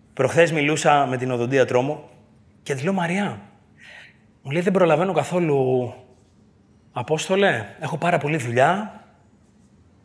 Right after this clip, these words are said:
και Κυριακή να ήμουν ανοιχτή, πάλι θα εργαζόμουν όλη μέρα". Λέω, "Γιατί δεν παίρνεις ένα δεύτερο άτομο;" Μου λέει, "Δεν μπορώ να εμπιστευτώ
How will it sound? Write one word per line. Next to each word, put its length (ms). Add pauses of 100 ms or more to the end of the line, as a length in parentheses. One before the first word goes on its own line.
(160)
και 260
Κυριακή 520
να 80
ήμουν 200
ανοιχτή, 280
πάλι 160
θα 180
εργαζόμουν 360
όλη 120
μέρα". 260
Λέω, 100
"Γιατί 160
δεν 100
παίρνεις 200
ένα 100
δεύτερο 280
άτομο;" 360 (840)
Μου 80
λέει, 80
"Δεν 220
μπορώ 340
να 80
εμπιστευτώ 760